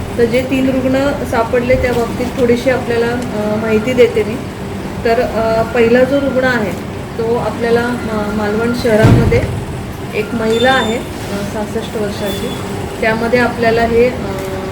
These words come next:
हत्ती रोग आजाराचे, अ, जंतू तिच्यामध्ये सापडलेले आहेत. दिनांक आठ जुलै दोन हजार चोवीस रोजी आपल्याला, अ, हा रुग्ण सापडलेला आहे. तर, अ, आपल्या, अ,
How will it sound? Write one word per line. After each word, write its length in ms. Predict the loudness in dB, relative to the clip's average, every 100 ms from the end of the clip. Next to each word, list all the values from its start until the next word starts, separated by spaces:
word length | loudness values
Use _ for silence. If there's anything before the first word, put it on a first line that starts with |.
| 4
हत्ती 440 | 6 6 4 4
रोग 180 | 2 2
आजाराचे, 600 | 0 0 0 -2 -2 -2
अ, 360 | -4 -4 -6 -6 -6 -2
जंतू 360 | 0 0 -2 -2 -2 -6 -6
तिच्यामध्ये 440 | -4 -2 -2 -2
सापडलेले 580 | -2 -2 -2 0 2 2
आहेत. 200 | 0 -2 -4 -8 -8 -8 -8 0
दिनांक 420 | 2 4 2 4 2 2 -4 0
आठ 160 | 2 2
जुलै 220 | -2 2 2
दोन 300 | 4 4 4
हजार 220 | 2 0
चोवीस 480 | 0 -2 0 0 2
रोजी 280 | 2 2 -4 -6 -10 -10 -6
आपल्याला, 460 | -6 0 2 2 2
अ, 320 | -2 -4 -4 -2 -2 -4 -4 -2
हा 40 | 0
रुग्ण 300 | 0 0 0
सापडलेला 600 | -2 -2 -2 0 0 0
आहे. 220 | 0 -2 -6 -8 -8 -6 -6 0
तर, 200 | 2 4
अ, 560 | 2 2 2 2 0 -2
आपल्या, 300 | -2 0 2
अ, 520 | 0 -2 -4 -2 -2